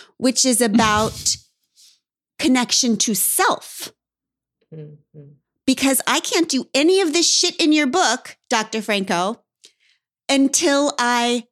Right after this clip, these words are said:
Speaker 1: figure out my connection to self first. That's what I think is true. For example, I can't be authentic until I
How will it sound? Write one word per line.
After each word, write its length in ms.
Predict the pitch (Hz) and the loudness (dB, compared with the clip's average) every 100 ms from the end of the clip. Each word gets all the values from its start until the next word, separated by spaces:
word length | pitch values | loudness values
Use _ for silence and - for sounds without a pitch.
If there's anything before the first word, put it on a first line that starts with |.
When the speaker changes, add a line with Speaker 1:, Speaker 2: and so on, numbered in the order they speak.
| _ | _
Speaker 1:
figure 540 | - - 294 262 262 269 | -20 -6 -2 0 2 0
out 260 | 226 233 226 | 0 0 0
my 140 | 214 | -4
connection 640 | 208 254 214 208 - 214 196 | -2 -2 -2 0 -2 -2 -4
to 180 | - | -6
self 520 | 190 - 226 208 208 - | -4 -4 -2 -2 -6 -12
first. 460 | - 240 185 - - - | -4 -2 0 -4 -8 -8
That's 340 | 190 220 269 | -2 0 0
what 100 | 269 | -2
I 140 | 247 233 | -2 -2
think 640 | - - 277 233 320 - _ _ _ _ - | -4 -4 -2 -2 -4 -10 _ _ _ _ -2
is 260 | 214 - | 0 0
true. 320 | - - - - | -2 -4 -6 -4
For 160 | 220 | -2
example, 400 | 208 220 190 202 | -2 0 0 0
I 80 | 180 | -2
can't 220 | 175 160 | -4 -8
be 80 | 165 | -6
authentic 680 | 160 190 185 - 147 165 - | -6 -2 -2 -2 -8 -8 -8
until 260 | 170 170 160 | -8 -8 -8
I 240 | 160 160 | -8 -10